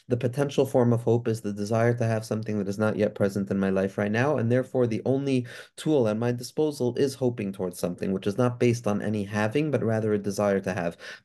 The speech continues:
But the very aspect of hope is the hoping itself, which means that the actualization and the potential form of hope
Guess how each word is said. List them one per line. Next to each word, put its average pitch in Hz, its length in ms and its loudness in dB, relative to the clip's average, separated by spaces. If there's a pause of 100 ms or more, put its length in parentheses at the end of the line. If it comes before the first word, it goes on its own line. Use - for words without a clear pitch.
But 123 220 6
the 117 80 6
very 120 280 4
aspect 123 420 -2
of 113 80 -2
hope 110 320 2
is 123 200 2
the 120 100 4
hoping 113 340 0
itself, 120 400 0
which 104 180 -4
means 123 240 -2
that 107 200 -4
the - 100 -6
actualization 117 840 0
and 117 100 0
the 117 60 2
potential 120 460 -2
form 120 280 2
of 110 120 -2
hope 139 280 2